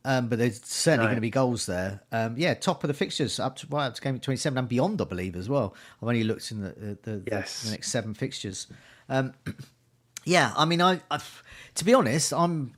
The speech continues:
Speaker 1: I've only got one transfer, Salah or Son is going, probably Salah 'cause it just frees up more money, gives more options. It's gonna be between Pascal Gross and Phil Foden, I think, for me at the moment.
Speaker 2: Yeah.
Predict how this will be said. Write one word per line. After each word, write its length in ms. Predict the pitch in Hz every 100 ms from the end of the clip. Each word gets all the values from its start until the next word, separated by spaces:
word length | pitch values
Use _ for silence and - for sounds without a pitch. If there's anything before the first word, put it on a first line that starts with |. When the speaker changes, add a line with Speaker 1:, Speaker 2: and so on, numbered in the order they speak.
| _ _ -
Speaker 1:
I've 180 | 160
only 120 | 165 147
got 80 | 135
one 140 | 127
transfer, 540 | 127 120 - 135 127 123 -
Salah 340 | - 165 143 110
or 100 | 110
Son 260 | 127 110
is 80 | 107
going, 240 | 113 107
probably 220 | 107 127 107
Salah 320 | - 117 107
'cause 140 | -
it 120 | 101 -
just 340 | - - - -
frees 280 | - 107
up 120 | 110 101
more 140 | 104
money, 360 | 104 104 104 101 - - -
gives 160 | 101
more 160 | 113 104
options. 460 | - - 90 95 - - -
It's 120 | 139
gonna 180 | - 233
be 180 | 220 175
between 540 | 135 - 196 202 104
Pascal 480 | - 123 120 - 123
Gross 280 | - 123 117
and 140 | 107
Phil 220 | - 147
Foden, 360 | 127 147 185 180
I 60 | 92
think, 200 | - 90
for 100 | -
me 340 | 104 110 78 104
at 100 | -
the 60 | 107
moment. 460 | 110 113 95 95 -
Speaker 2:
Yeah. 260 | 143 -